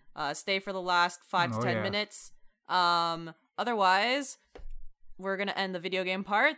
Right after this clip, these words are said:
Speaker 1: This is the twenty-third episode of Downtime Podcast, and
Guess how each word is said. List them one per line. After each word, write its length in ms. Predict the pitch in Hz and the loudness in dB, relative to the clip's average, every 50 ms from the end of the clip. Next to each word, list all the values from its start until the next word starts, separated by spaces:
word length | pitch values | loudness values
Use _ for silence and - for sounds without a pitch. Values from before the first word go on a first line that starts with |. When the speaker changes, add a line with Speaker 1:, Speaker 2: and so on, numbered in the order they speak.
| _ - | _ -4
Speaker 1:
This 200 | 190 180 170 - | -4 -2 -2 -2
is 300 | - 208 214 208 202 196 | -2 -2 -2 -2 -2 -2
the 120 | 185 190 | -4 -4
twenty-third 420 | 180 - - 208 202 202 214 208 202 | -4 -4 -4 -4 -2 -2 -2 -2 -2
episode 480 | - 196 196 202 - 220 202 202 202 190 | -2 -4 -4 -4 -4 -2 -2 -2 -2 -2
of 360 | - - 185 180 175 170 160 | -2 -2 0 0 0 -2 -2
Downtime 460 | 156 170 160 160 170 170 185 160 160 160 | -2 0 0 0 -2 -4 -6 -6 -6 -4
Podcast, 760 | 180 156 156 175 - 233 220 226 240 262 269 - - - - _ _ - | -2 0 0 0 -2 -2 0 2 2 2 0 -2 -6 -10 -14 _ _ -2
and 1120 | 165 170 165 170 185 196 208 220 233 247 262 269 269 277 285 285 285 294 294 294 277 | -2 0 2 2 2 2 4 6 8 8 10 10 8 6 6 4 2 0 0 -2 -6